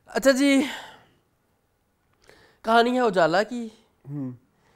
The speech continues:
Speaker 1: जो कि एक अल्हड़ मुटियार लड़की है, लेकिन वो अल्हड़ नहीं है, वो शादीशुदा है।
Speaker 2: हाँ।
Speaker 1: और she is married to the character
Speaker 2: अ,
Speaker 1: अरसलान नसीर के कैरेक्टर से।
Speaker 2: हाँ, उसका नाम था बड़ा मजेदार सा। भूल
Speaker 1: अशरफ
Speaker 2: गया।
Speaker 1: अकरम टाइप थी था।
Speaker 2: हाँ, ऐसे कोई था, अब याद
Speaker 1: ऐसे
Speaker 2: नहीं आ
Speaker 1: ही कुछ
Speaker 2: रहा।
Speaker 1: था,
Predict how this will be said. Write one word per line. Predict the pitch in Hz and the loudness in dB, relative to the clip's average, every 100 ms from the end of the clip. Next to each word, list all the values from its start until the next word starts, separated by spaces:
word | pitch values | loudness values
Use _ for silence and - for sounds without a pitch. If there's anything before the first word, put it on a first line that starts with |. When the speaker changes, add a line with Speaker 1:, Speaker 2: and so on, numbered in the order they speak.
| _ _ | _ _
Speaker 1:
जो | 156 180 | -8 -6
कि | 175 | -4
एक | 185 175 - - | -4 -6 -10 -12
अल्हड़ | 180 208 208 | -8 -6 -6
मुटियार | 180 156 143 | -6 -6 -6
लड़की | 139 131 131 196 | -8 -10 -12 -10
है, | 185 160 - _ _ - | -10 -12 -20 _ _ -14
लेकिन | 165 175 | -12 -10
वो | - | -8
अल्हड़ | 170 165 | -10 -10
नहीं | 143 143 | -10 -10
है, | 170 | -12
वो | |
शादीशुदा | 160 139 131 170 156 | -12 -14 -14 -16 -14
है। | 143 _ _ _ | -16 _ _ _
Speaker 2:
हाँ। | 139 139 127 _ - | -20 -18 -20 _ -20
Speaker 1:
और | - 123 131 131 135 135 104 - | -20 -18 -16 -18 -16 -14 -14 -16
she | 135 - | -18 -12
is | 156 | -12
married | 147 143 135 143 - | -10 -12 -10 -12 -14
to | 143 135 123 - _ _ _ _ _ | -14 -14 -16 -20 _ _ _ _ _
the | 135 | -18
character | 143 110 131 117 | -14 -10 -10 -10
Speaker 2:
अ, | 131 | -12
Speaker 1:
अरसलान | 135 127 131 127 | -16 -14 -12 -12
नसीर | 127 131 | -14 -16
के | 139 | -14
कैरेक्टर | 165 156 - 139 | -12 -12 -12 -14
से। | 139 | -8
Speaker 2:
हाँ, | 139 120 113 _ _ | -8 -8 -14 _ _
उसका | 135 - | -14 -8
नाम | 151 147 147 | -4 -4 -6
था | 147 | -10
बड़ा | 131 127 | -12 -12
मजेदार | 117 107 110 95 | -14 -16 -18 -20
सा। | 95 - - _ _ _ _ _ _ _ _ | -20 -20 -20 _ _ _ _ _ _ _ _
भूल | 220 | -10
Speaker 1:
अशरफ | 214 247 | -6 -6
Speaker 2:
गया। | 220 | -6
Speaker 1:
अकरम | 214 185 175 | -8 -8 -6
टाइप | 147 135 - | -6 -8 -14
थी | |
था। | 139 165 | -10 -6
Speaker 2:
हाँ, | 160 | -4
ऐसे | 160 151 151 | -6 -8 -10
कोई | 139 | -12
था, | 120 131 | -12 -14
अब | 120 | -12
याद | 127 117 | -10 -12
Speaker 1:
ऐसे | 113 | -12
Speaker 2:
नहीं | 123 | -16
आ | |
Speaker 1:
ही | 110 | -18
कुछ | - | -20
Speaker 2:
रहा। | 123 151 | -20 -20
Speaker 1:
था, | 143 | -20